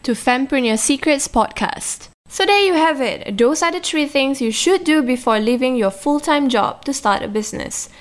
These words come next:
There's plenty more advice, but I found these three things to be the most critical in your pursuit towards entrepreneurship.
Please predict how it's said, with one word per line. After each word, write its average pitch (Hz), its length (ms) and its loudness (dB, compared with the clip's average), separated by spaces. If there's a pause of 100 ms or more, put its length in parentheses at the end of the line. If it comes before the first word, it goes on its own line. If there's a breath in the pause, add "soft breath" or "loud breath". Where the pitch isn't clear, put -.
(320 loud breath)
There's 330 180 -2
plenty 349 360 2
more 294 240 4
advice, 196 600 -2
but 226 160 0
I 247 80 2
found 277 400 2
these 320 240 0
three 269 240 0
things 247 340 -2
to - 80 -4
be 220 120 -2
the 208 100 0
most 233 400 2
critical 339 400 0
in 254 160 0
your 202 140 4
pursuit 226 460 0
towards 214 420 -2
entrepreneurship. 202 800 -2